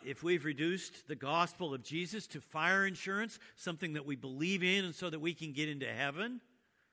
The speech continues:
that's not good. If we've reduced the gospel of Jesus to what it can do for me,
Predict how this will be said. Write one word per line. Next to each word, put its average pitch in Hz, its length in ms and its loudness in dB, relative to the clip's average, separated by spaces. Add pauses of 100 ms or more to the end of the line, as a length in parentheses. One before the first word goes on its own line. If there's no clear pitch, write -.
(380)
that's 143 200 -2
not 139 200 -2
good. 117 420 -4 (880)
If 143 140 -6
we've 156 200 -2
reduced 170 460 0
the 170 80 -6
gospel 165 420 4
of 143 100 -2
Jesus 165 340 -2
to 165 100 -4
what 175 160 2
it - 80 -4
can 147 140 -6
do 156 160 0
for 147 240 -6
me, 175 520 2